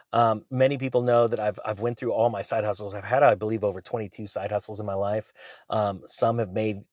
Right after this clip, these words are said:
good money. Some have made, you know, well over six figures a year just in side money, uh, aside from my career as a firefighter. And there's these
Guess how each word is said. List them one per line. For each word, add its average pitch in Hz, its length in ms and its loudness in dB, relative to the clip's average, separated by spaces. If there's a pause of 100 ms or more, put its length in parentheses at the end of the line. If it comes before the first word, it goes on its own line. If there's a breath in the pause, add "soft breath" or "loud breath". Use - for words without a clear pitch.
good 113 180 -2
money. 104 240 -4
Some 107 240 -4
have 90 140 -10
made, 95 420 -8
you 104 80 -10
know, 92 100 -4
well 113 220 2
over 104 140 0
six - 240 -12
figures 101 260 -10
a 98 60 -10
year 95 240 -8
just 101 260 -12
in 92 160 -10
side 113 480 0
money, 90 400 -6
uh, 101 160 -4
aside 107 380 -2
from 107 100 -4
my 95 200 -6
career 107 280 -6
as 92 100 -6
a - 40 -20
firefighter. 107 420 -2 (380 loud breath)
And 127 420 4
there's 139 300 2
these 131 280 -4